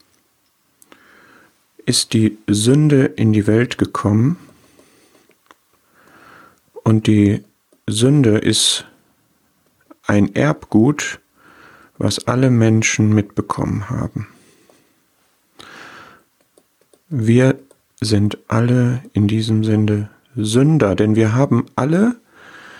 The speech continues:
diesen, diese Neigung, diesen Wunsch, dieses Streben nach Unabhängigkeit von Gott mitbekommen. Wir wollen alle lieber selber entscheiden, als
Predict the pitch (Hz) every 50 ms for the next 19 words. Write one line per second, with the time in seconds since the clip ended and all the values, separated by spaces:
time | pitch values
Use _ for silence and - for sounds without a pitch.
0 | - - - _ _ _ _ - 127 123 123 113 117 113 110 110 107 104 101 98
1 | 95 92 98 101 101 98 104 101 104 104 110 113 127 147 160 160 170 170 165 160
2 | 139 113 104 101 104 101 98 98 113 123 143 160 170 170 - - - 110 107 104
3 | 98 - - - - - - - 127 143 156 160 156 156 139 110 98 - - -
4 | 139 156 156 147 143 - 131 123 120 120 117 - - - 110 104 104 - - -
5 | 101 104 101 107 110 110 - - - 101 - - - - - - - 104 - 117
6 | 120 - _ _ _ _ _ _ _ _ _ - 107 104 107 120 123 123 113 -
7 | - - 135 156 165 175 170 156 151 151 143 151 143 135 135 139 127 127 131 131
8 | 123 - - 107 - - - 95 101 107 104 107 117 110 98 - 107 113 - -
9 | -